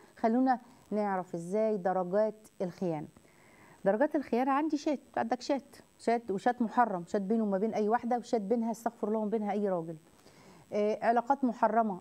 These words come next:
درجات بقى، عارفين العلاقات المحرمة دي بتبقى درجات، مثلًا مقابلات بس، أو شات بس، أو استغفر الله، استغفر الله، العلاقة الكاملة الكبيرة المحرمة اللي هي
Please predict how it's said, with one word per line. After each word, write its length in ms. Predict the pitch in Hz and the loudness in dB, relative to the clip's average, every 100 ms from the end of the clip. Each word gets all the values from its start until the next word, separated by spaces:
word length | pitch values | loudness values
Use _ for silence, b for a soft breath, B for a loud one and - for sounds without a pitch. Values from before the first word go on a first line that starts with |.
| - | -4
درجات 460 | 196 233 226 269 214 | 2 4 6 4 4
بقى، 260 | 196 170 | 2 2
عارفين 300 | 180 - 240 | 0 0 0
العلاقات 440 | 233 190 190 254 233 | 2 0 0 -2 0
المحرمة 400 | 208 214 226 233 | 0 0 0 0
دي 80 | |
بتبقى 280 | 226 226 196 | -2 -2 0
درجات، 340 | 190 190 185 175 B B | 0 0 0 -4 B B
مثلًا 460 | 247 269 262 247 226 - | -2 2 2 2 0 -4
مقابلات 460 | 214 208 196 233 190 | -2 0 4 2 2
بس، 440 | 196 190 - - _ b b - | 0 -2 -12 -20 _ b b -2
أو 100 | 202 | 0
شات 240 | 190 269 226 | 4 2 4
بس، 440 | 214 302 - - - | 0 0 -4 -4 -2
أو 100 | 214 | -2
استغفر 380 | 214 269 - 220 | 0 -2 0 0
الله، 100 | 240 | -2
استغفر 380 | 233 240 - | -2 -4 -4
الله، 160 | 220 233 | -2 0
العلاقة 400 | 226 208 233 208 | 0 0 -2 -4
الكاملة 360 | 180 226 220 202 | -2 -2 0 -2
الكبيرة 400 | - 180 220 202 | -2 0 0 0
المحرمة 460 | 185 - 196 220 | -2 0 0 0
اللي 140 | 185 175 | -2 0
هي 240 | 202 | 0